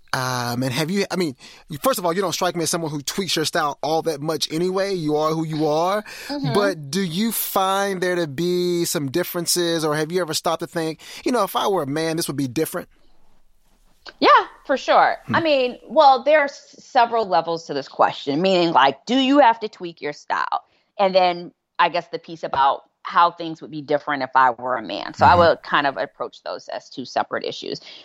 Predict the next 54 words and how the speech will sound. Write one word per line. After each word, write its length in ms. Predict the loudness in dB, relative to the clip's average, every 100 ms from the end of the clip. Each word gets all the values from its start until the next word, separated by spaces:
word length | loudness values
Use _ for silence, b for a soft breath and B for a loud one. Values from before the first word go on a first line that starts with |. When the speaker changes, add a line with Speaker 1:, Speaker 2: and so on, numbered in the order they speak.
| B
Speaker 2:
So 120 | 4
yeah, 180 | 6 6
I 140 | 6
do 140 | 4 4
have 120 | 4
to 80 | 0
treat, 300 | -8 -12 -12 _ -14
tweak 300 | -10 -8 0
my 140 | 0
style. 340 | 2 0 0
So 160 | 0 -2
for 180 | 0 0
instance, 480 | 0 -4 -12 -12 -6
like, 220 | -2 -2 -4 _ _ _
I'm 320 | 2 2 -2
very 760 | -10 -4 -2 -2 -4 -12 -16 -20 _ _ _ _
casual 920 | -18 -2 2 4 2 -6 -12 -10 -10 -14 _ _ _
because 240 | -4 0
I 140 | 4 4
work 300 | 2 -6 -8
from 160 | -14
home 360 | -10 -8 -8 -10 -10
a 80 | -10
lot. 560 | -6 -2 0 -2 -8
So 200 | -4 -4
it's 120 | 0
like, 220 | 0 0 -2
you 100 | 2
know, 140 | 4
yoga 380 | 6 6 6 4
pants, 440 | 2 0 0 0 0
exercise 580 | 0 0 -2 2 2 2
gear, 200 | -2 -2
what 300 | 0 4 4
have 380 | 4 6 6 4
you, 380 | -2 -6 -4 -6 b b b
especially 540 | 0 2 2 0 -10 -6
doing 300 | 0 0 0
this 140 | 2
over 140 | 2
the 100 | 4
last 380 | 6 6 4 0
ten 160 | -8 -4
years. 300 | -2 -2 0
And 100 | 2
then 120 | 2
when 120 | 0
you 140 | -2 2
have 180 | 2
to 80 | 4
go 80 | 4
out 120 | 4
in 60 | 4
public, 500 | 4 4 2 -4